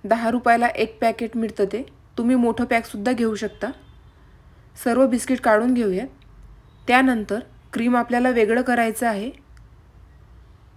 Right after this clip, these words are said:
या क्रीमपासनं आपण मोदकाचं सारण बनवणार आहोत. व्यवस्थित सर्व क्रीम काढून घ्यायचं. आता क्रीम आपण साईडला ठेवूयात आणि बिस्किटचे छोटे छोटे तुकडे करायचे आहेत,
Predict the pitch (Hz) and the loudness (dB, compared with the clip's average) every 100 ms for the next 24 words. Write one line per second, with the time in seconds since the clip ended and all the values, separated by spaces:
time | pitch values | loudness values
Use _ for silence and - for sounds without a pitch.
0 | - 254 269 247 247 247 220 226 226 - | 0 0 2 2 4 2 0 -2 -4 -2
1 | 208 214 285 - 220 214 - 214 269 370 | -2 -2 -4 -4 0 0 0 -2 0 -4
2 | - 247 226 220 214 208 202 196 190 170 | -2 2 2 2 0 0 -2 -4 -4 -8
3 | 170 - - - - - - - - - | -10 -16 -20 -20 -20 -20 -20 -20 -20 -20
4 | - - - - - - 233 220 233 - | -20 -20 -20 -20 -20 -8 -2 0 -2 -2
5 | 262 247 233 247 - 240 233 214 233 233 | -2 -2 -2 -2 -2 -2 0 0 0 -2
6 | 214 190 254 - - - - - - - | -2 -2 -6 -10 -20 -20 -20 -20 -20 -20
7 | - - - - - - 202 233 - 247 | -20 -20 -20 -20 -12 -6 -2 -2 0 2
8 | 240 233 247 247 214 202 240 226 190 202 | 2 0 -2 0 0 0 -2 0 0 -2
9 | - - 214 196 240 - 214 214 190 262 | -6 -8 -4 -4 -6 -10 -6 -6 -4 -4
10 | 247 - 247 - 226 220 233 214 254 247 | -4 -4 -6 -4 -4 -2 -2 -4 -4 -4
11 | 233 240 240 226 220 220 226 208 | -2 -2 0 0 -2 -2 -4 -4